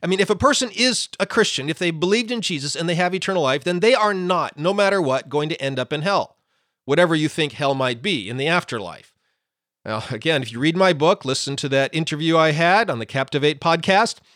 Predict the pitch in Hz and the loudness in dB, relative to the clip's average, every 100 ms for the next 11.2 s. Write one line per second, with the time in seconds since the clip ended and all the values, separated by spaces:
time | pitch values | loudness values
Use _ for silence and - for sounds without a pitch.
0 | _ _ _ 131 139 175 180 180 170 - | _ _ _ -2 4 6 6 4 2 -4
1 | - _ 131 170 180 175 180 143 165 170 | -16 _ -2 4 8 8 6 2 2 2
2 | 156 151 151 160 208 135 151 156 - 180 | 0 2 4 6 4 2 0 0 0 -2
3 | - 160 156 - 151 208 202 - - 196 | -2 -4 -6 -2 0 0 0 -4 -2 -2
4 | 277 233 156 147 190 240 _ _ _ _ | 0 -2 0 2 2 0 _ _ _ _
5 | _ _ _ _ _ _ _ _ _ _ | _ _ _ _ _ _ _ _ _ _
6 | _ 151 - 165 160 151 196 - 180 160 | _ -6 -4 -4 0 2 2 2 -2 -2
7 | - - 156 147 139 151 151 233 - _ | -4 -4 -2 -2 -2 0 2 0 -4 _
8 | _ _ _ _ _ - 120 123 131 131 | _ _ _ _ _ -10 -6 -4 -2 0
9 | 135 170 147 139 156 156 165 - 175 180 | 0 0 0 0 0 0 -2 -2 0 2
10 | 240 226 127 131 135 135 147 160 151 151 | 0 -2 -2 -2 -2 -2 -2 -2 -2 0
11 | 151 | 0